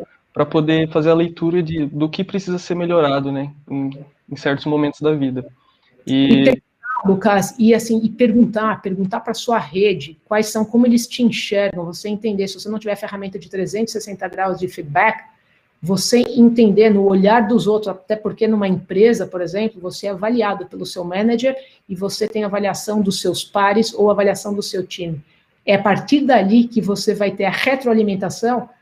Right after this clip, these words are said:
Speaker 2: daquilo que você realmente faz bem, daquilo que é um gap, pra você galgar pra uma outra posição que você tá interessado.
Speaker 1: Legal.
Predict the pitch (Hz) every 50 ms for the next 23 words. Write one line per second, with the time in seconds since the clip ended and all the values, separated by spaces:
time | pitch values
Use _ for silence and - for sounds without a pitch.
0 | _ _ - 196 196 196 - 233 233 233 233 226 214 220 220 - 196 185 196 190
1 | 190 185 185 - - 185 170 143 147 160 180 196 262 277 - _ _ _ _ _
2 | 180 208 196 202 - - 233 233 240 233 233 226 202 175 170 165 190 208 247 247
3 | - - - _ _ - 254 247 254 240 - - 220 202 226 233 202 170 190 196
4 | 214 208 - - 214 214 208 208 - 202 208 208 214 202 208 208 196 185 208 202
5 | - 196 190 190 185 202 185 196 190 - 202 190 - 190 185 190 185 190 190 190
6 | 196 196 - - 170 160 156 151 147 _ _ _ _ _ _ _ _ _ _ _
7 | _ _ _ _ _ _ _ _ _ _ _ _ _ _ _ _ _ _ _ _
8 | _ - 143 156 160 160 151 143 139 143 147 - _